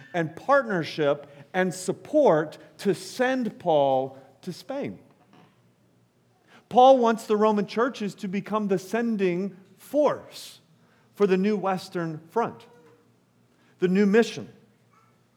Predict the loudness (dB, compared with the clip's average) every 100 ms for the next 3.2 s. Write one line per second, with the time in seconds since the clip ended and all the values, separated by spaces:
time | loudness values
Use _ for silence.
0 | -20 -6 -4 -4 -6 -8 -6 -4 -4 -6
1 | -12 -20 _ _ _ _ _ _ _ _
2 | _ _ _ _ _ _ _ -12 -8 -8
3 | -10 -18